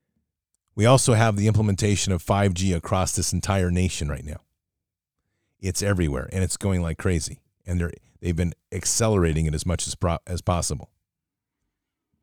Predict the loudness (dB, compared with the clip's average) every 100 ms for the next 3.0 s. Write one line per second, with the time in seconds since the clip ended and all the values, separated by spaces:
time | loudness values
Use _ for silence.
0 | _ _ _ _ _ _ _ -4 -2 -4
1 | -2 2 2 2 0 0 -2 0 2 4
2 | 2 0 0 2 0 0 -2 2 0 0